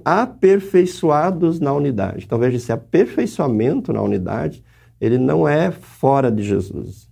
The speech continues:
Ele não é algo que está inerente ao ser humano, ou que faz parte do ser humano. Mas é algo que Jesus promove quando há essa comunhão em Jesus.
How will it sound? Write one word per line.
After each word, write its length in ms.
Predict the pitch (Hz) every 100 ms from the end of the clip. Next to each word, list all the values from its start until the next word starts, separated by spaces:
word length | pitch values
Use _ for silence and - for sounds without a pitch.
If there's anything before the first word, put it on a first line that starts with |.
| -
Ele 220 | 101 110
não 280 | 131 151 135
é 160 | 143
algo 420 | 135 127 135 139 135
que 140 | 135
está 480 | 127 - 117 117 - _ - - - - -
inerente 1080 | 120 123 113 104 131 135 127 110 107 92 -
ao 200 | 107 113
ser 320 | 113 - 117 110
humano, 460 | 92 98 101 95
ou 60 | 92
que 220 | - 104
faz 320 | - 113 113
parte 440 | - 107 127 135 104
do 100 | 95
ser 200 | - 90
humano. 260 | 85 78 - - - - -
Mas 220 | 98 104
é 40 |
algo 280 | 98 110 123
que 160 | 123 135
Jesus 500 | 131 107 120 170 -
promove 580 | - 143 107 110 135 131
quando 300 | 127 131 113
há 240 | 117 156 - - _ -
essa 400 | 113 - 135 143 - _
comunhão 600 | - 139 147 131 123 135 -
em 240 | 131 165
Jesus. 760 | 160 131 107 - 87 - -